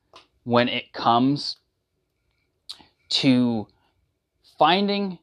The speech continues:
and embodying true freedom within your reality. To me, this is what all men seek at the end of the day, and that is true freedom. True freedom to be still, freedom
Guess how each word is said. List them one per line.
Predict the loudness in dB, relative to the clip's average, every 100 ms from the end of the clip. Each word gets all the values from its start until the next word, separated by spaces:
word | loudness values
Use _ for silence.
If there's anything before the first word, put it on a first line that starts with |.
| _ _ _ _
and | -6 -4 -4 -6
embodying | -10 -4 4 6 6 2 -4
true | -6 -4 -4
freedom | -2 -4 -2 -2
within | -6 -8 -8
your | -8 -8
reality. | -8 -8 -8 -12 _ _ _ _ _ _ _ _ _ _ _ _ _
To | 0
me, | 4 4
this | 4 4 2 -2
is | 0 2 2 -2 -12 _ -14
what | 0 2 2 -2 -12 -16 _ _ _ _ 0
all | 6 8 6 2
men | -2 -2 -2 -4
seek | -8 -12 -12 -12
at | -18 -14
the | -8
end | -6
of | -6
the | -8
day, | -8 -8 -8 -10
and | -8 -2
that | 0 -2 -4
is | -6 -6 -10 -14 _
true | -4 0 0
freedom. | 2 0 -2 -6 _ _ _ _ _
True | -6 2 4 4 2 -6 -6
freedom | -4 -2 -4 -6 -12
to | -10
be | -8
still, | -8 -6 -2 2 0 -2 _ _ _ _ _ _ _ _ -20 _ _ _
freedom | -20 -4 2 4 4 2